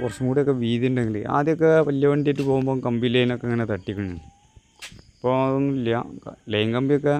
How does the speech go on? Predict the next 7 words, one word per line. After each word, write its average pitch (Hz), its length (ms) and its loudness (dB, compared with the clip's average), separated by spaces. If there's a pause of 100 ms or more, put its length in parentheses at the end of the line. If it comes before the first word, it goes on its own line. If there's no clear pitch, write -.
(340)
പൊന്തിച്ച് 123 380 -2
കെട്ടിയിട്ടുണ്ട്, 110 420 -2 (1000)
സർവീസ് 107 420 -2
വയർ 104 180 2 (100)
ഇതൊക്കെ. - 420 -12 (1200)
ഉം. 101 140 -4 (380)
കുറച്ച് 101 320 -4